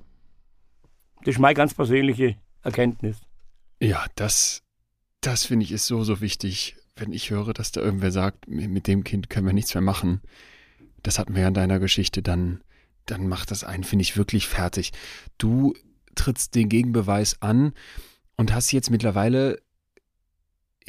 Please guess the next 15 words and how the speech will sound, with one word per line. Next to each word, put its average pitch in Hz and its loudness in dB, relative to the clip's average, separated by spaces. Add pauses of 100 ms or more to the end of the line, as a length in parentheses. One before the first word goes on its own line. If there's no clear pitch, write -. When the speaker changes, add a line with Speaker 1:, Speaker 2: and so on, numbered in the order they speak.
Speaker 2:
zwei 113 0
Kinder, 131 2
die 120 -2
müssten 127 0
auch 127 -2
Richtung 131 0
Erwachsen 113 -2
sein 151 0
und 139 -2
eine 117 -2
Frau. - 4
Speaker 1:
Vierundzwanzig, 175 4
einundzwanzig, 117 0
ja. - -6 (140)
Speaker 2:
So. 101 -4